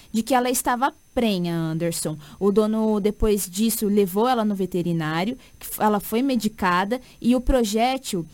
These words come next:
da arma de fogo estava alojado. Atualmente, o estado de saúde da cachorrinha não é considerado grave. Os filhotes nasceram e ela está ali amamentando, está tudo bem, graças a Deus.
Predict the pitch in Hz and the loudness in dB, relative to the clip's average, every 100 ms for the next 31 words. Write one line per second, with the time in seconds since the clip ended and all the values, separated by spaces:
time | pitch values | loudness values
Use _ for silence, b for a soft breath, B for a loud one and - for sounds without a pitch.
0 | B - 202 202 196 196 226 214 226 - | B -2 0 0 -2 0 0 2 0 -2
1 | 233 202 208 208 226 262 202 127 139 147 | -2 0 0 0 0 -2 -2 -4 -6 -8
2 | - - - - - - - - 214 214 | -10 -14 -20 -20 -20 -20 -20 -4 0 0
3 | 233 247 247 247 320 220 B B 208 214 | 0 2 2 2 0 -8 B B -4 0
4 | 196 202 196 - 208 202 226 208 196 196 | -2 0 -2 0 0 2 0 0 -2 -2
5 | 185 - 226 226 214 233 240 B B 233 | -4 -2 2 2 4 0 -2 B B 4
6 | 294 320 247 247 247 240 233 220 208 226 | 4 2 0 0 -4 -2 0 0 0 -2
7 | 220 160 143 151 - B B 196 - 208 | -2 -2 -2 -6 -10 B B -2 0 2
8 | 202 190 - 233 277 - 254 233 247 B | 2 2 0 0 -2 0 2 2 -2 B
9 | B 233 226 220 220 240 - 208 208 208 | B 2 2 2 0 -2 -2 -2 0 2
10 | 202 202 180 - 220 220 220 226 190 269 | 0 0 -2 0 0 2 0 -2 -4 -4
11 | 269 214 214 220 214 - 220 233 185 160 | -2 0 0 0 0 -2 -2 -2 -2 -4
12 | - | -6